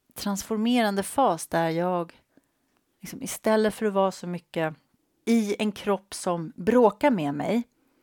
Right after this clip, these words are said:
som hela tiden liksom tjabbar med mig, jag kan återkomma till det sen, så håller jag på att lyssna på kroppen, på det där liksom finliret som finns under ytan lite grann. Och det,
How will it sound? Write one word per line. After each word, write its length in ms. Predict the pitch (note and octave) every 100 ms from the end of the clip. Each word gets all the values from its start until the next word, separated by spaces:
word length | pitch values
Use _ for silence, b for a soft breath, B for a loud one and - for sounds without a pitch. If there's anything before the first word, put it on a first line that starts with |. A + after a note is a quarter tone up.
| _ _ _
som 200 | - G#3
hela 240 | A3 A#3
tiden 340 | A3+ F#3 E3 E3
liksom 320 | D3+ E3+ -
tjabbar 440 | - - G#3 F#3+
med 180 | G3 D3+
mig, 180 | C#3 E3
jag 120 | F3+
kan 120 | G3
återkomma 380 | G3+ F#3+ - G#3
till 120 | G3+
det 100 | D#3+
sen, 280 | D3 G3+ D#3+ - b b b
så 380 | - - G3 F3+
håller 300 | - - F#3+
jag 120 | F#3 -
på 80 |
att 60 | F#3+
lyssna 540 | G#3+ - - A#3 A#3
på 180 | A3+ -
kroppen, 760 | G#3+ - D#3 _ - D#3+ D#3+ D#3 _ _ _ _ _ _ _ _
på 120 | -
det 80 | F#3+
där 240 | F3 E3+
liksom 520 | D#3+ D#3+ - D#3 D3+ G3
finliret 1120 | - - A#3+ F#3 D#3 A3 C4 D#3+ - - - -
som 220 | - -
finns 580 | - F3 E3+ E3 - - _ _ _
under 420 | A3+ A#3+ G#3 D#3
ytan 320 | D3 C3 - -
lite 200 | - -
grann. 240 | - - - _ _ _ _ _ _ _ _ _ _ _ _ _ -
Och 80 |
det, 480 | E3+ A#3+ B3+ F#3 D3+